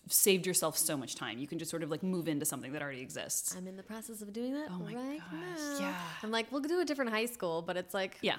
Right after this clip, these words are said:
Speaker 2: uh, down the block.
Speaker 1: Yeah, you can still keep the landmarks and the coffee shops and
Speaker 2: Yeah.
Speaker 1: the, like, it's, it's so much easier.
Speaker 2: Yeah.
Speaker 1: Yeah.
Speaker 2: Okay, good.
Speaker 1: Yeah.
Speaker 2: 'Cause I'm <laughs> very interested
Speaker 1: <laughs>
Speaker 2: in cutting that corner.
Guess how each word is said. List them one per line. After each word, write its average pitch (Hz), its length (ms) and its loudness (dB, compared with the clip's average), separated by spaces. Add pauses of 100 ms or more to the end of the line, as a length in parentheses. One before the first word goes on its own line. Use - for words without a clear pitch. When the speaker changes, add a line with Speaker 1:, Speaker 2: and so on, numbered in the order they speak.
(120)
Speaker 2:
uh, - 100 -2
down 180 220 2
the 165 60 -4
block. - 260 -4
Speaker 1:
Yeah, 233 220 6
you 254 180 8
can 294 140 10
still 339 200 6
keep 226 420 0
the 185 120 2
landmarks 165 500 2
and 175 80 -2
the 170 60 -4
coffee 151 220 0
shops - 360 0
and 165 80 -2
Speaker 2:
Yeah. 160 120 0
Speaker 1:
the, 156 60 0
like, 151 200 -2
it's, - 220 -4
it's - 220 0
so - 140 4
much 139 140 -8
easier. - 340 -12
Speaker 2:
Yeah. 226 280 -6
Speaker 1:
Yeah. 185 260 -2 (360)
Speaker 2:
Okay, 190 200 0
good. 180 160 2 (120)
Speaker 1:
Yeah. - 140 2
Speaker 2:
'Cause 180 240 0
I'm 196 100 4
<laughs> 214 280 2
very 190 400 6
interested 269 500 6 (240)
Speaker 1:
<laughs> - 220 2
Speaker 2:
in 185 180 -2 (140)
cutting 208 240 6
that 202 180 4
corner. 170 320 2